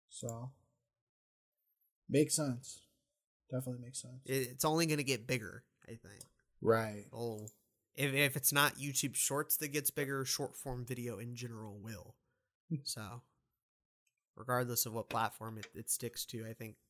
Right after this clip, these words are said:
Speaker 2: this type of content is, is around to stay.
Speaker 1: I agree.
Speaker 2: Just figuring out, uh, how to properly implement it and take advantage is the tough part when we're so very much early in the game when it comes to YouTube Shorts specifically.
Speaker 1: Right.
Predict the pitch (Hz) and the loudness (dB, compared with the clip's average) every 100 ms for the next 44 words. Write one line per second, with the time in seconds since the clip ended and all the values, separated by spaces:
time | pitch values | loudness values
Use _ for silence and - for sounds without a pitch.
0 | - 120 - 113 120 - 113 117 - 101 | -6 -2 -2 -4 -6 -10 -10 -10 -10 -10
1 | 113 - - 131 131 135 156 160 151 143 | -8 -8 -6 -6 -2 0 0 0 -2 -2
2 | 156 - _ _ _ _ _ _ _ - | -4 -8 _ _ _ _ _ _ _ 0
3 | 120 123 - 127 _ _ _ _ _ _ | 2 2 0 -12 _ _ _ _ _ _
4 | _ _ _ _ _ _ - 117 - 127 | _ _ _ _ _ _ -10 -4 0 2
5 | 123 120 120 117 113 110 120 123 - 123 | 2 2 0 0 -2 0 2 2 4 4
6 | 113 123 107 131 127 123 120 120 117 107 | 4 -2 -6 -8 -6 -6 -4 -4 -6 -8
7 | 101 127 120 107 113 117 107 113 110 113 | -4 -4 -4 -6 -6 -6 -8 -6 -6 -4
8 | 107 113 113 - 110 113 113 110 113 117 | -6 -8 -10 -10 -12 -12 -14 -12 -12 -14
9 | - _ _ _ _ - 214 185 190 175 | -18 _ _ _ _ 4 6 10 8 8
10 | 156 135 - 143 139 135 120 117 117 113 | 6 4 2 2 2 0 -2 -2 -4 -4
11 | 110 117 113 - 123 113 - 110 113 - | -8 -10 -12 -8 -4 -4 -6 -8 -10 -10
12 | 107 - - - - 123 123 - 127 127 | -12 -14 -14 -14 -12 -12 -12 -14 -14 -14
13 | 131 _ _ _ - - _ _ - 123 | -16 _ _ _ -12 -12 _ _ 4 6
14 | 110 113 | 6 -2